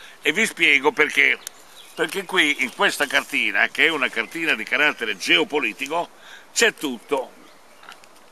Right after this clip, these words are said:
Guardate, se vi riesce, dov'è Israele e guardate tutto il resto del mondo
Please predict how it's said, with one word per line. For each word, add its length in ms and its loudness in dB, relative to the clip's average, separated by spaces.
Guardate, 680 4
se 160 -2
vi 220 0
riesce, 680 2
dov'è 280 4
Israele 760 4
e 140 2
guardate 680 4
tutto 300 -4
il 100 2
resto 380 0
del 180 -2
mondo 500 -4